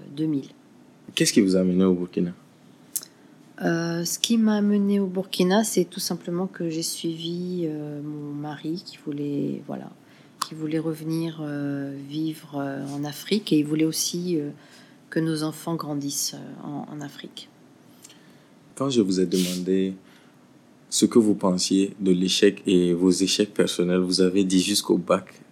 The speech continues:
Speaker 2: je n'ai pas connu d'échec. » Euh, <laughs> comment, comment c'est possible ?
Speaker 1: Bon,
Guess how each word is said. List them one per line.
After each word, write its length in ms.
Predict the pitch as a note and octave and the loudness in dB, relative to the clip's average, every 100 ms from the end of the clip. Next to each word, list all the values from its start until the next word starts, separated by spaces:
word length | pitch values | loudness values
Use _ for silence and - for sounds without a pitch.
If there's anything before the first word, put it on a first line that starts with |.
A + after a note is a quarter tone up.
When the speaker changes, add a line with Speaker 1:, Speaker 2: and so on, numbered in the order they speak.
| - - | -20 -8
Speaker 2:
je 140 | G2 G2 | 0 4
n'ai 120 | F#2 | 4
pas 140 | F2+ | 4
connu 300 | G2+ F2+ F2 | 2 2 2
d'échec. » 400 | E2+ F2+ - E2+ - - _ - - - _ - - - _ - | 0 0 -2 -2 -8 -20 _ -20 -20 -20 _ -20 -20 -20 _ -2
Euh, 120 | - - | -2 0
<laughs> 40 | |
comment, 200 | - - - | -4 -4 -4
comment 260 | B2 A2+ G#2 | 2 2 4
c'est 140 | G2+ | 2
possible ? 460 | F#2 F2+ - - - - _ - - - - - - - - | 2 2 0 -2 -4 -14 _ -20 -16 -12 -12 -12 -14 -16 -4
Speaker 1:
Bon, 380 | G#3 B3+ B3+ | 2 6 8